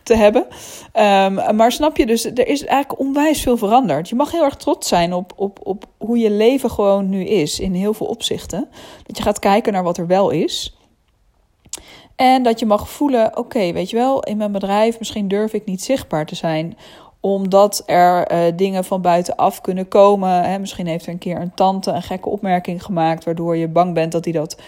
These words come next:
op Facebook, eh, hè, een, een berichtje ziet, wat jij helemaal gaat delen vanuit jouw intuïtieve gave en dat, dat daar een, een, eh,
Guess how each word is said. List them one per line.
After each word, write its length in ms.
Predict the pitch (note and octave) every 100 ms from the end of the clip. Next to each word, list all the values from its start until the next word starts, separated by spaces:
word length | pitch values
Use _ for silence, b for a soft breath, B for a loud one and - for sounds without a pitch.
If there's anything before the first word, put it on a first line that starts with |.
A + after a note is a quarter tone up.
| B B B
op 140 | F3+
Facebook, 560 | - G#3+ A3 G3 G3 F#3+
eh, 140 | -
hè, 720 | E3+ E3+ E3 D#3+ - F3+ -
een, 100 | D3
een 160 | - E3+
berichtje 400 | F3 F#3 - F#3+
ziet, 420 | E3+ F#3 F#3 - B B B B
wat 160 | - F3
jij 160 | F#3
helemaal 500 | F#3 B3 D#4 C4 G#3
gaat 240 | - F#3+ E3+
delen 320 | F#3+ G#3+ G3
vanuit 280 | F3 E3+ F3
jouw 140 | D#3+
intuïtieve 520 | E3+ E3 F3 F3+ -
gave 440 | - F#3+ G3 G3 -
en 100 | F3
dat, 260 | E3 -
dat 180 | - E3
daar 200 | F3 D#3
een, 260 | D#3+ E3 -
een, 180 | E3 D#3+
eh, 400 | D#3+ E3 D#3